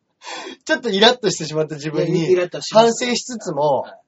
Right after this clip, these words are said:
Speaker 1: あの、その女の態度にもうどうにもこうにも許せなくって。
Speaker 2: はいはいはい。そうですね。
Speaker 1: あれ、ほんと腹立ちましたよ。
Speaker 2: そうか。
Speaker 1: あの、なんでね、
Speaker 2: はい。
Speaker 1: あんな口が聞けるんすかね。
Speaker 2: もう本当にそれはあるんですよ。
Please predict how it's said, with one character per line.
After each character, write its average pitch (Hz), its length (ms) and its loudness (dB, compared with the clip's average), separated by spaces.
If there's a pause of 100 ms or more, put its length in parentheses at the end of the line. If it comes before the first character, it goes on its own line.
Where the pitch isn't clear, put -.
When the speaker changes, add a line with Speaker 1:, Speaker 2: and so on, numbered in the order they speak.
(1080)
Speaker 1:
あ 165 160 0
の、 147 240 -4
そ 160 180 -2
の 170 160 0
女 202 320 2
の 202 140 -4
態 208 180 4
度 160 100 -4
に 135 140 -8
も 131 180 -10
う - 60 -16
ど 294 300 6
う 277 60 6
に 240 80 2
も 220 120 2
こ 208 120 2
う 226 40 4
に 202 60 0
も 160 80 -2
許 151 140 -4
せ 156 120 -2
な 139 100 0
く - 80 -8
っ - 120 -8
て。 120 60 -8
Speaker 2:
は 104 60 -6
い - 20 -18
は - 60 -20
い - 20 -20
は 104 60 -20
い。 - 20 -20 (560)
そ - 160 -12
う - 20 -10
で 104 80 -14
す 98 140 -20
ね。 104 240 -20 (280)
Speaker 1:
あ 113 260 -12
れ、 123 100 -16
ほ 156 240 -8
ん 175 100 -14 (120)
と 285 100 -10
腹 320 120 -4
立 - 160 -4
ち 156 80 -4
ま 156 120 0
し - 100 -14
た - 80 -10
よ。 - 180 -20 (380)
Speaker 2:
そ - 180 -20 (220)
う - 100 -20
か。 - 300 -20
Speaker 1:
あ 147 80 -6
の、 139 140 -8
な 156 160 -2
ん 277 40 2 (220)
で 208 80 4
ね、 147 380 -4
Speaker 2:
は - 120 -12
い。 98 100 -18 (460)
Speaker 1:
あ 180 120 8
ん 185 120 -2
な 175 140 0
口 - 220 -10
が 170 100 2
聞 - 160 -8
け 180 140 8
る 165 120 2
ん 143 80 -2
す - 120 -14
か 131 100 -10
ね。 196 220 0 (520)
Speaker 2:
も 180 100 -12
う - 20 -16
本 320 200 -2
当 320 100 -2
に 220 80 0
そ 220 120 2
れ 262 60 4
は 254 160 2
あ 285 60 6
る 220 80 0
ん - 40 -2
で 135 60 -10
す 110 80 -20
よ。 - 100 -20